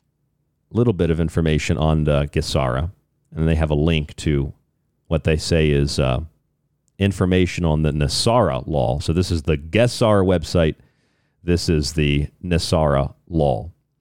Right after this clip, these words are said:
Uh, eighty-eight pages. This is supposedly what was, um, proposed, but this was never made, uh, made law. As far as I understand it. I mean, my, my point tonight is not to prove or disprove this. My point is to,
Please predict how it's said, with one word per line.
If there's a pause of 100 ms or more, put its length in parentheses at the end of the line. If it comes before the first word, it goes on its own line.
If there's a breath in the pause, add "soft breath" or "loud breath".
(320)
Uh,
eighty-eight
pages.
This
is
supposedly
what
was,
um, (180)
proposed,
but
this
was
never
made,
uh, (480)
made
law. (1040)
As
far
as
I
understand
it.
I
mean,
my,
my
point
tonight
is
not
to
prove
or
disprove
this.
My
point
is
to,